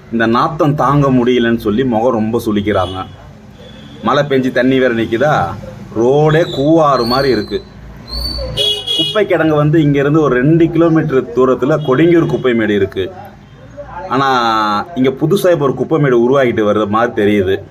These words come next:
ஏன், எதுக்குன்னுலாம் தெரியல. போன மாசம் சில செய்திகள் கூட வெளியே வந்தது, இங்க இது மாதிரி குப்பைகள் ரொம்ப மோசமா கொட்டுறாங்க அப்படின்ற மாதிரி. அந்த செய்தி அடிப்படையில மண்டலம் நாலு அலுவலர் நேரில் வந்து உடனடியாக இந்த குப்பைகளை எல்லாம் அகற்றி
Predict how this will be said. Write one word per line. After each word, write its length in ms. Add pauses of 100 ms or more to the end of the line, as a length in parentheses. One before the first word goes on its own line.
(140)
ஏன், 500
எதுக்குன்னுலாம் 460
தெரியல. 380 (680)
போன 200
மாசம் 960
சில 260
செய்திகள் 460
கூட 180
வெளியே 220
வந்தது, 440
இங்க 140
இது 80
மாதிரி 220
குப்பைகள் 400
ரொம்ப 200
மோசமா 280
கொட்டுறாங்க 560
அப்படின்ற 440
மாதிரி. 360 (920)
அந்த 200
செய்தி 280
அடிப்படையில 760 (220)
மண்டலம் 460
நாலு 400
அலுவலர் 420 (720)
நேரில் 360
வந்து 420 (840)
உடனடியாக 540
இந்த 120
குப்பைகளை 440
எல்லாம் 260
அகற்றி 420